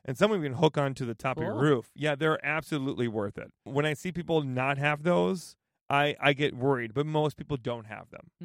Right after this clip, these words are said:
Speaker 1: right?
Speaker 2: Mm-hmm.
Speaker 1: But when I've worked with painters and stuff, they always got 'em.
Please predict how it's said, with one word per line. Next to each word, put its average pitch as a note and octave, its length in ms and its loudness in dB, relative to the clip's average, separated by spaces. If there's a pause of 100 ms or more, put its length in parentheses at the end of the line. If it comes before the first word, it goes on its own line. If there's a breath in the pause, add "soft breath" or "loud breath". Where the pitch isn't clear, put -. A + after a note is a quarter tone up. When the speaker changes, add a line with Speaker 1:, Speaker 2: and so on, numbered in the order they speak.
Speaker 1:
right? B2+ 300 2
Speaker 2:
Mm-hmm. B2 60 -14
Speaker 1:
But C#3+ 160 4
when D3 360 -2
I've C3 360 -6
worked C3+ 240 -2
with A#2+ 140 -6
painters B2 460 -8
and A2+ 140 -16
stuff, G#2+ 260 -8
they B2 220 -6
always C3+ 380 -2
got D#3 220 0
'em. C3+ 200 -6